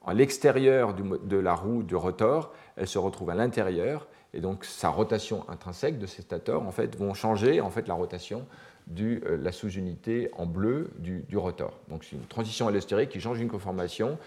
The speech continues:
et fait en gros changer le, le, le couplage de ces engrenages, ce qui est assez remarquable. Donc ça, c'est pour vous montrer le couplage mécanique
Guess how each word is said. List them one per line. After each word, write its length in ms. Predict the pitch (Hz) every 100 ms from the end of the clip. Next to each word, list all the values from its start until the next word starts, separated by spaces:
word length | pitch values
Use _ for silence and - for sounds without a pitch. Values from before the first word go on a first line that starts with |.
| - -
et 80 | 92
fait 120 | -
en 100 | 104
gros 200 | 101 135
changer 420 | 131 117 104 120
le, 280 | 120 95 -
le, 280 | 85 92 87 - -
le 100 | -
couplage 380 | 90 110 120 131
de 80 | 110
ces 220 | 98 98
engrenages, 480 | 104 87 69 55 -
ce 60 | -
qui 80 | 87
est 20 |
assez 160 | 80 110
remarquable. 560 | 95 85 - 64 67 - - - - - - -
Donc 140 | 107 98
ça, 280 | 135 151 139
c'est 180 | -
pour 180 | 95 123
vous 340 | 104 104 110 -
montrer 560 | 92 104 - 120 139 120
le 180 | 87
couplage 460 | 87 104 113 110 98
mécanique 380 | 92 98 98